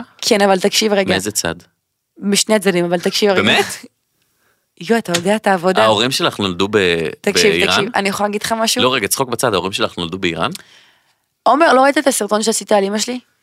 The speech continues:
Speaker 2: סליחה, נו. לא, לא, לא ראיתי.
Speaker 1: איזה גועל נפש אתה?
Speaker 2: סליחה.
Speaker 1: אמא שלי נולדה באיראן, שני ההורים נולדו, נולדו באיראן, אמא שלי חיה באיראן עד גיל עשרים ושתיים, שלוש,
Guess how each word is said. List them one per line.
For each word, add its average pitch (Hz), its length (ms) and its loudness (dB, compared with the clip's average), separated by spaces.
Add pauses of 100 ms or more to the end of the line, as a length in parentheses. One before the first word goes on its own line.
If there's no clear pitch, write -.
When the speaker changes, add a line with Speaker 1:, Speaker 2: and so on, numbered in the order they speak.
(260)
Speaker 2:
סליחה, - 320 -4
נו. 95 200 -6 (480)
לא, 82 160 0 (160)
לא, 120 300 -4 (100)
לא 104 100 -10
ראיתי. 113 280 -8 (520)
Speaker 1:
איזה 214 180 0
גועל 220 240 4
נפש 220 320 0
אתה? 294 240 0
Speaker 2:
סליחה. - 340 -10 (500)
Speaker 1:
אמא 269 160 4
שלי 254 160 2
נולדה 226 280 2
באיראן, 220 420 4
שני 214 200 0
ההורים 185 240 2
נולדו, 185 240 -2 (100)
נולדו 190 300 0
באיראן, 226 360 4
אמא 233 140 0
שלי 226 140 -2
חיה 214 180 2
באיראן 202 260 2
עד 202 60 -2
גיל 190 140 -8
עשרים 190 320 -6
ושתיים, 190 720 -4
שלוש, 190 520 0